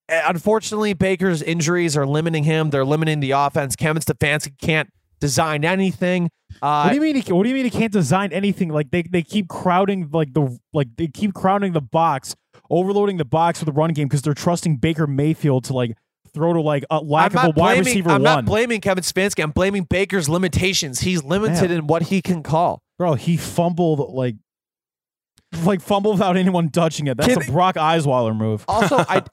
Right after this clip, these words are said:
Speaker 1: yeah, or Ben Roethlisberger in modern day time. But what I don't understand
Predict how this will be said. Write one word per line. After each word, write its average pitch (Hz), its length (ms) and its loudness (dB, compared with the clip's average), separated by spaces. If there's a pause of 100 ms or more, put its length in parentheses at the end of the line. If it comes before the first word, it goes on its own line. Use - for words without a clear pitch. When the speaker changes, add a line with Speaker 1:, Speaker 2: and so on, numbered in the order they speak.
(360)
Speaker 1:
yeah, 170 280 0
or 185 180 2
Ben 170 240 -2
Roethlisberger 135 680 -2
in 117 80 -10
modern 127 300 -2
day 113 160 0
time. 110 420 -2
But 185 120 0
what 190 160 2
I 226 140 0
don't 254 300 0
understand 190 600 -4